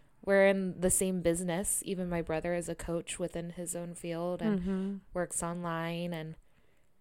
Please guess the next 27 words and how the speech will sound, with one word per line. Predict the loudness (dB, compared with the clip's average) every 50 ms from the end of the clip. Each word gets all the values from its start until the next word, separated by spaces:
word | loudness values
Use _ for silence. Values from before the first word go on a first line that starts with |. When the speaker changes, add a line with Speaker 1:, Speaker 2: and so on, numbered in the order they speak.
| _ _ -20 _ -20 _ _ _ -20 _ -4 -2
Speaker 1:
and | -2 0 2 0
we | 0 0
just | 2 2 2 0 2 2
have | 4 4 6 6
a, | 4 2 0 2
like, | 4 4 4 4 2 -4 -12 -16 -20 _ _ 2
a, | 2 2 2 -2 -10 _ _ -10 0 0
it's | 2 2 4
just | 4 4 4 4
nice | 2 2 2 2 2 2 2 2 2
to | 2 0 0
come | 0 0 0 0
home | -2 -4 -4 -4 -4 -4 -6 -6
to | -6 -8 -6
your | -6 -8 -8
family, | -8 -10 -12 -12 -10 -12 -10 -8 -8 -6
you | -6 -6 -4 -4
know, | -4 -4 -4 -4 -4 -4 -2
and, | 0 0 0 0 0 -2 -4 -4
Speaker 2:
Mm-hmm. | -4 -2 -2 -2 -2 -2 -2 -2 -4 -6 -6 -8 -12 -12 -12 -2
Speaker 1:
but | 2 4 4
I | 4
am | 4 4 2 0
twenty-six | -2 -2 -2 -2 -2 -4 -4 -4 -4 -2
years | -2 -2 -2 -4
old. | -4 -6 -6 -8 -12 -18 _ _ _ _ _ 2
Speaker 2:
<laughs> | 4 4 4 4 6 6 6